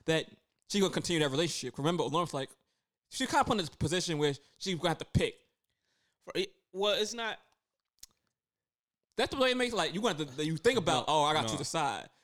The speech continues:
Speaker 1: But then she's
Speaker 2: I mean, it's not, it's, it's not for Lawrence to, to choose. It's for her to choose.
Speaker 1: Yeah, I'm saying, not Lawrence for, not
Speaker 2: So,
Speaker 1: for Lawrence
Speaker 2: so
Speaker 1: to choose, but for her to choose. She got to choose a
Speaker 2: And
Speaker 1: side.
Speaker 2: even for that, like, you wanna break up with a dude because, like, it's, it wasn't like you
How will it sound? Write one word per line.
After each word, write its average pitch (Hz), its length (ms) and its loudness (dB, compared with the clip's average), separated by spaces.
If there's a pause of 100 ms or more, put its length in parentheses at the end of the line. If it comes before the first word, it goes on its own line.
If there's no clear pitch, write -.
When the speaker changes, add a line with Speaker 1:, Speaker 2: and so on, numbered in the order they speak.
(100)
Speaker 1:
But 147 120 -4
then 165 160 0
she's 175 180 -4
Speaker 2:
I 170 80 0
mean, 202 220 -2
it's 190 160 -6
not, 196 160 -4
it's, 180 180 -8 (180)
it's 156 180 -8
not 170 340 -4
for 139 240 -6
Lawrence 139 400 -6
to, 123 200 -10
to 120 120 -18
choose. - 280 -10
It's 123 100 -6
for 113 140 -6
her 151 140 -6
to 143 60 -12
choose. - 260 -16 (160)
Speaker 1:
Yeah, 403 160 0
I'm - 80 -4
saying, 254 300 -4
not 160 160 0
Lawrence 185 260 2
for, 147 60 -6
not 147 100 -2
Speaker 2:
So, 139 320 4
Speaker 1:
for 143 80 0
Lawrence 226 140 6
Speaker 2:
so 143 80 4
Speaker 1:
to 113 60 0
choose, 139 220 0
but - 120 -8
for 139 80 -8
her 214 160 4
to 175 60 -6
choose. 135 240 -8
She 180 80 -8
got 170 120 -4
to - 60 -18
choose 151 240 -8
a - 20 -8
Speaker 2:
And 220 80 0
Speaker 1:
side. 269 80 4
Speaker 2:
even 262 320 0
for 247 200 -4
that, 262 260 2
like, 147 260 2 (480)
you 135 140 -8
wanna 113 180 -4
break 120 180 0
up 127 80 -2
with 120 120 -4
a - 20 -4
dude 123 300 -4
because, 104 440 -6 (320)
like, 101 320 -6
it's, 113 220 -10
it 131 140 -2
wasn't 170 260 0
like 147 220 -2
you 117 240 -8